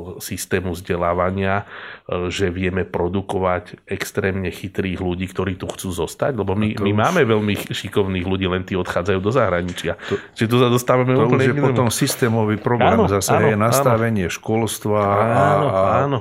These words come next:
Speaker 2: celé
Speaker 1: áno.
Speaker 2: všetko, čo s tým súvisí,
Speaker 1: Áno,
Speaker 2: hej?
Speaker 1: my vychádzame z nejakej danej situácie, aká je, aká je. Áno, ak by sme tu mali, e, množstvo univerzít, ktoré sú v top päťsto svetových univerzít, tak, e, a tí absolventi by tu zostávali, no tak môžeme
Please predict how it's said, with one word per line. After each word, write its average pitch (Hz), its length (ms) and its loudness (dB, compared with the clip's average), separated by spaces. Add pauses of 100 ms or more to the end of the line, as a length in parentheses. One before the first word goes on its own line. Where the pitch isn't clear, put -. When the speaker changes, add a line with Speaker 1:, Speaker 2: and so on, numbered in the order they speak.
(140)
Speaker 2:
celé 117 240 0
Speaker 1:
áno. 113 80 0
Speaker 2:
všetko, - 400 -2
čo - 160 -2
s - 80 -6
tým 104 160 -2
súvisí, 113 480 0
Speaker 1:
Áno, 82 80 -4
Speaker 2:
hej? 107 160 2
Speaker 1:
my 113 240 0
vychádzame 120 480 0
z 107 140 -2
nejakej 123 280 -4
danej 127 300 -2
situácie, 143 560 -4
aká 101 220 -4
je, 135 140 -2 (120)
aká 113 320 -2
je. 135 140 -2 (280)
Áno, 139 220 -2
ak 104 160 0
by 113 80 -2
sme 113 160 -2
tu 113 160 -4
mali, 110 380 0
e, - 20 -10 (320)
množstvo 104 800 -4
univerzít, 107 560 -2
ktoré 101 180 -2
sú 104 140 -8
v - 140 -10
top - 200 -4
päťsto 135 680 -4
svetových 104 500 -2
univerzít, 101 640 -2
tak, - 280 -4
e, 104 280 0
a - 320 -12
tí 101 220 -4
absolventi 101 640 -2
by 98 160 -4
tu - 120 -8
zostávali, 98 680 -2
no 95 140 -4
tak - 240 -8
môžeme 92 580 -4